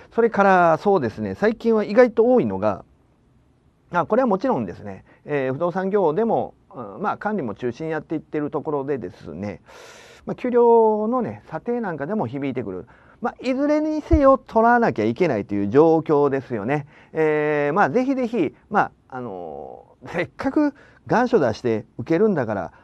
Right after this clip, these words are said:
まあ、一回でね、えー、受かっておくっていうのはね、絶対ベストですのでね、頑張ってほしいところです。とですね、やっぱりもう一つ、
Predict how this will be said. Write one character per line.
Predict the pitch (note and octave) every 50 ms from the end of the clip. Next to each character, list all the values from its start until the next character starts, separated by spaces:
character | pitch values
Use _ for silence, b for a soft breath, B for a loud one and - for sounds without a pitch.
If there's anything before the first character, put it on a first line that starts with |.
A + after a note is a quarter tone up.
| b
ま | - A#2
あ、 | - -
一 | D#3+ D3+
回 | - _ - G#3+ F3 C3
で | G#2+ A2+
ね、 | C3+ D3 - b b b
え | - B2 C3 B2+ B2 A#2+ A#2+ A#2 A2+ A2+ A2+ A2
ー、 | A#2+
受 | B2+
か | F3 D#3+
っ |
て | - - E3+
お | D#3 D#3+
く | D#3 F#3 F#3
っ |
て | F#3 - F3+
い | F3+
う | F#3+
の | G#3
は | G3+ D3
ね、 | A#2 A2+ A#2 - G#2
絶 | A2 D3 E3+ - _ _
対 | - B3 A#3
ベ | A3 A#3+ A#3
ス | A#3 -
ト | E3+ C3+
で | A2
す | G2+ - G#2
の | G#2+ A#2
で | C#3
ね、 | F3+ G3+ F3 -
頑 | C3 D3 D3
張 | D3
っ | C#3+
て | - A#2+ A#2
ほ | C#3 C3
し | - B2+ G2+
い | F#2+
と | - A#2
こ | G#2+ A#2
ろ | G#2 G2+
で | F#2 F2+
す。 | - - B B B B B B B _
と | - C4+ C#4 C#4 C#4 B3
で | G#3+ D3+
す | A#2+ C3+
ね、 | B2+ A2+ G#2
や | A2+ D3+ F3+
っ | -
ぱ | - C#4+
り | C4+ E3+ - - _ _ b b b b b b -
も | G#3+ A#3
う |
一 | A#3+ - C4+
つ、 | - G3+ D#3 A2+ D#2 -